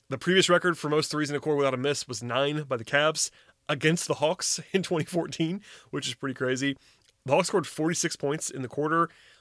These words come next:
while shooting only four of nine on <laughs> twos. Uh, it's all kind of just hilarious. The second highest scoring quarter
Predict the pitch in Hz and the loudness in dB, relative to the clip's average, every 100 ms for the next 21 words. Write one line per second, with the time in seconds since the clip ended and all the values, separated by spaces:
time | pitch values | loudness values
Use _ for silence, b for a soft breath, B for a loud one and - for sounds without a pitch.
0 | b 139 143 127 160 151 143 151 170 170 | b 2 4 4 0 -2 -2 0 2 2
1 | - 156 185 180 143 147 139 127 123 127 | 0 0 2 0 2 2 2 0 -4 -6
2 | - - 165 - - - - 185 - B | -4 0 2 2 0 0 2 2 2 B
3 | B B B 147 139 139 185 151 - 123 | B B B 0 2 2 2 0 0 -4
4 | 110 120 - 120 120 117 - b b b | -4 -8 -6 -4 -2 -4 -6 b b b
5 | 135 - 196 202 165 170 - - 160 139 | -6 2 4 4 4 4 2 0 -2 -2
6 | 151 151 156 | -4 -2 -2